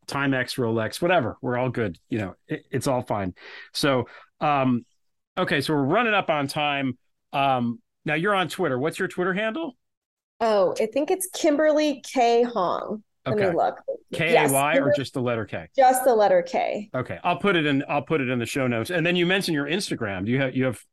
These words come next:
Speaker 1: like, fun pictures of food and stuff on Instagram?
Speaker 2: Um,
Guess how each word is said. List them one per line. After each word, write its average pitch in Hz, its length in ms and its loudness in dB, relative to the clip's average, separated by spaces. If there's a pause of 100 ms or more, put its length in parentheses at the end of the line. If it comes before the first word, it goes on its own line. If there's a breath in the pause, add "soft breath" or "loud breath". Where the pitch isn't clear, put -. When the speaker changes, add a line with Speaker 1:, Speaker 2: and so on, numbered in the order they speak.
(100)
Speaker 1:
like, 127 200 -4
fun 131 240 -2
pictures 135 340 -4
of 113 140 -8
food 127 200 0
and 143 120 -2
stuff 143 260 -4
on 117 180 -4
Instagram? 139 440 -6 (320)
Speaker 2:
Um, 302 280 4